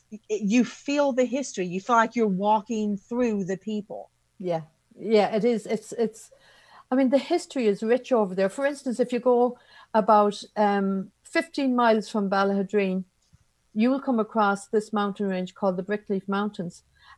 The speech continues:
Speaker 2: And up on top of the Brickleaf Mountains, there's an underground passage tomb that predates the pyramids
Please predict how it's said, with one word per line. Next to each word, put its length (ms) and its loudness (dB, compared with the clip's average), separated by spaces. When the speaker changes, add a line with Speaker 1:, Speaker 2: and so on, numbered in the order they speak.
Speaker 2:
And 140 0
up 100 2
on 120 2
top 260 0
of 80 -6
the 40 -12
Brickleaf 460 0
Mountains, 500 -2
there's 180 0
an 120 2
underground 540 0
passage 460 -4
tomb 300 -2
that 240 0
predates 720 2
the 100 -2
pyramids 680 0